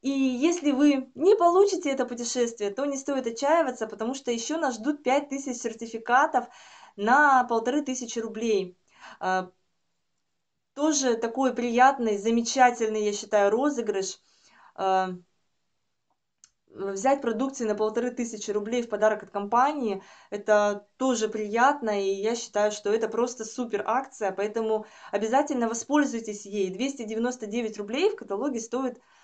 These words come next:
тушь для ресниц. Покупаете тушь и можете поехать на свой день рождения в любую страну мира, поэтому, а, я рекомендую вам сделать заказ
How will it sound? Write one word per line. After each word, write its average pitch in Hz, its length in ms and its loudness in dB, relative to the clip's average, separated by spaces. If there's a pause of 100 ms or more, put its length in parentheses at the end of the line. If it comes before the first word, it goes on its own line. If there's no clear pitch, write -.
(340)
тушь 311 220 2
для 233 160 -2
ресниц. 240 640 -6 (240)
Покупаете 226 580 2
тушь 330 460 0
и 226 100 -6
можете 294 400 -2
поехать 233 540 -2
на 214 80 -6
свой 233 220 -4
день 214 100 0
рождения 208 360 -4
в 196 60 -8
любую 202 260 -6
страну 202 340 -6
мира, 262 300 -2
поэтому, 196 600 -4 (500)
а, 185 300 -2 (840)
я 262 240 2
рекомендую 240 560 0
вам 233 280 4
сделать 208 400 0
заказ 226 440 0